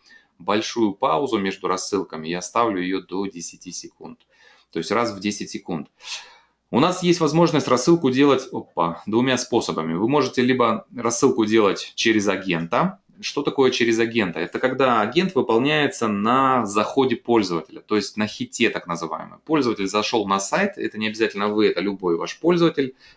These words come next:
В этот момент срабатывает агент, который отправляет какую-то пачку рассылки. И вот если вы поставите две тысячи адресов, у вас, например, в рассылке, там, я не знаю, там двадцать тысяч адресов, соответственно, вы, чтобы отправить такую рассылку, вам нужно сколько получается? Десять раз.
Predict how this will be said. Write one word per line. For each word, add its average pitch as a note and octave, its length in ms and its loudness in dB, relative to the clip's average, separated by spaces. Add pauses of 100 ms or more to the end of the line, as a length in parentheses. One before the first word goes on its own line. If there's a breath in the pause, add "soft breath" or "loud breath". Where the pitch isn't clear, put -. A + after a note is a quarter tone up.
В A#2 60 -4
этот C3+ 220 4
момент D#3+ 280 2
срабатывает A2 560 2
агент, G3 320 0
который B2+ 320 0
отправляет B2+ 480 0
какую-то G#2+ 360 -4
пачку - 360 -2
рассылки. F#2+ 480 -4
И A#2 120 -2
вот D#3+ 140 -8
если D3+ 280 -2
вы B2 160 2
поставите B2 560 -2
две G#2 180 2
тысячи - 360 -4
адресов, F2 500 -6 (360 soft breath)
у G2+ 100 0
вас, B2+ 180 2
например, G#2+ 340 -2
в F#2+ 40 -4
рассылке, G2+ 520 2
там, E2 140 -8
я F2 100 -6
не F2+ 60 -8
знаю, E2+ 260 -6
там D#2+ 160 -18
двадцать - 380 -2
тысяч - 260 -6
адресов, - 500 -2 (300 soft breath)
соответственно, E3+ 560 2
вы, C#3 380 2
чтобы B2 360 0
отправить B2 460 0
такую A2 300 0
рассылку, D#3+ 580 2
вам C3 300 0
нужно C3+ 280 0
сколько G2+ 320 -2
получается? - 440 -12
Десять E3 320 -2
раз. - 360 -4